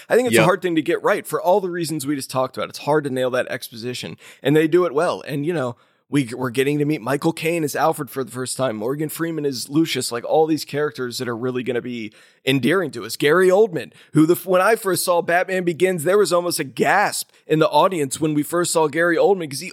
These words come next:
Speaker 1: always played shitheads back
Speaker 2: Yep.
Speaker 1: then, like, always. And I'm like, "Oh," and then you find out he's gonna be Gordon, and he's so, like, gentle, and that carries through.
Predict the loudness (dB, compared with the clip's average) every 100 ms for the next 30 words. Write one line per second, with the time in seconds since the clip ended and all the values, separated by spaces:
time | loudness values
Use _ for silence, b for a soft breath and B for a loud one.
0 | 2 4 6 6 4 0 -2 0 2 2
1 | 4 2 2 4 6 4 2 -4 -10 B
2 | 0 2 2 4 4 4 2 0 0 2
3 | 0 2 -2 -2 0 2 2 0 0 -2
4 | -2 -4 -2 0 0 -2 -4 -4 -2 -2
5 | 2 2 2 0 0 0 0 -4 -4 -4
6 | -4 -4 -2 -4 -2 -2 -2